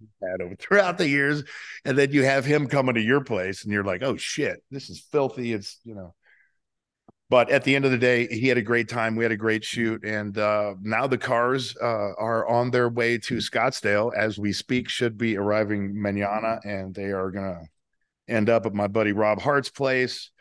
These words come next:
the Hellcat compound, and then they will be detailed and caressed until, uh, further notice. Whenever Barrett wants to do some more shooting with them, we're gonna send them up there for the day and,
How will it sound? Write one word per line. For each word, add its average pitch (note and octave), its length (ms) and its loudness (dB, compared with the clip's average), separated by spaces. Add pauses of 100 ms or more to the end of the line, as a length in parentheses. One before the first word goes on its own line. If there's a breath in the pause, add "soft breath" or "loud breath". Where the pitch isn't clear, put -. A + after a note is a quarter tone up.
(460 soft breath)
the A2 80 -4
Hellcat A#2 480 0
compound, A#2+ 800 -2
and A2 320 -2
then G#2+ 160 2
they A2 160 0
will G#2+ 220 2
be G#2 320 0
detailed A2 800 -2
and F#2+ 580 -6 (220)
caressed G#2 600 0
until, G2+ 760 -4
uh, G2 280 -10 (340)
further G#2+ 360 0
notice. A2 400 -2
Whenever G#2 380 -2
Barrett G#2 380 0
wants G2+ 180 -6
to G2+ 100 -16
do G#2 160 -2
some G#2 180 -6
more G2+ 120 -2
shooting A2+ 320 -4
with A2 140 -2
them, A#2 100 -4
we're G#2+ 100 -4
gonna G2+ 120 -2
send G#2+ 240 -4
them G2 180 -4
up G2+ 140 -4
there G#2 160 -2
for G#2+ 160 -12
the G2 80 -4
day G#2 240 0
and, F2+ 100 -8